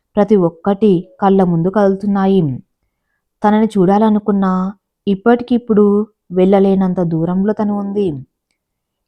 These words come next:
ఏ మొహం పెట్టుకుని తనని చూడాలి? నా వల్ల వాళ్ళమ్మ చనిపోవటం ఏంటో అర్థం కావటం లేదు. అంటే ఆమెకు నేను మధు విషయంలో చేసిన పనులు తెలిసి కన్నతల్లి హృదయం తల్లడిల్లిపోయింటుందా?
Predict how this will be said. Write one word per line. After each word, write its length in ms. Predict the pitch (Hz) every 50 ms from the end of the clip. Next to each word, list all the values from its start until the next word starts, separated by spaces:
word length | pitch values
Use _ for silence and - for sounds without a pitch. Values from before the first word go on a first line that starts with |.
| _
ఏ 160 | 180 185 185 190
మొహం 320 | 214 240 262 254 277 285
పెట్టుకుని 460 | 269 277 247 247 - 240 - 233 226
తనని 260 | 226 - 226 220 220
చూడాలి? 540 | 220 - - 233 220 226 220 220 214 220 214 214 214 208 214 226 - _ _ _ _ _ _ _ 202
నా 220 | 196 202 202 202
వల్ల 280 | 190 180 165 160 175 202
వాళ్ళమ్మ 420 | 214 226 226 220 202 175 170 175
చనిపోవటం 640 | 190 190 - 202 196 190 190 202 190 190 196 196 190
ఏంటో 500 | 190 190 185 185 - 185 180 180 185 190 - _ _ _ _ _ _ -
అర్థం 300 | 180 165 - - 190 190
కావటం 440 | 190 - 208 202 202 202 208 202 202
లేదు. 500 | 202 202 196 190 208 202 196 196 196 208 - _ _ _ _ _ _ _ _ _ _ _ _
అంటే 320 | 185 185 190 196 190 269 285
ఆమెకు 720 | 277 262 240 226 226 220 208 - 220 214 208 208 208 226 214 -
నేను 280 | 190 180 180 180 202 233
మధు 220 | 233 226 214 208
విషయంలో 540 | 220 202 208 202 - - 220 202 196 196 202
చేసిన 440 | 196 190 208 190 185 185 - 202 196
పనులు 360 | 190 - 185 175 175 180 208
తెలిసి 640 | 202 - 202 190 190 190 - 190 180 180 190 190 190 _ _ _ _ _ _ _ _ _
కన్నతల్లి 440 | - 196 175 190 220 226 262 240 254
హృదయం 440 | 262 254 254 214 190 196 190 190 196
తల్లడిల్లిపోయింటుందా? 1400 | 196 190 - 170 160 170 175 202 202 202 208 - - 208 202 196 196 190 202 190 190 196 190 190 185 185 185 196